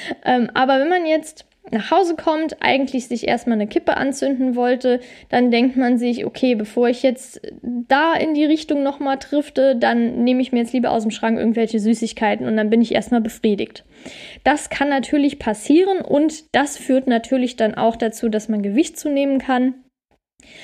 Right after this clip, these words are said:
Und deshalb ist es ganz, ganz wichtig, sich dessen bewusst zu sein und das Ganze vielleicht nicht auf Süßigkeiten <laughs> umzulagern, sondern auf eher positive Dinge,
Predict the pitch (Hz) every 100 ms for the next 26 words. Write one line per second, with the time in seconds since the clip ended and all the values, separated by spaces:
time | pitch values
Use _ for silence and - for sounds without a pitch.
0 | - - 254 247 262 269 262 233 233 226
1 | 233 302 - 302 302 - 208 294 - 262
2 | 262 - 240 - 226 226 233 233 214 196
3 | 285 381 - 294 269 269 269 269 - -
4 | _ 254 262 240 - 220 247 240 240 214
5 | 208 208 226 - 233 233 - 269 381 -
6 | - - 285 285 277 294 277 240 233 240
7 | 233 214 220 220 208 - 220 214 - 311
8 | 339 320 320 285 262 285 294 294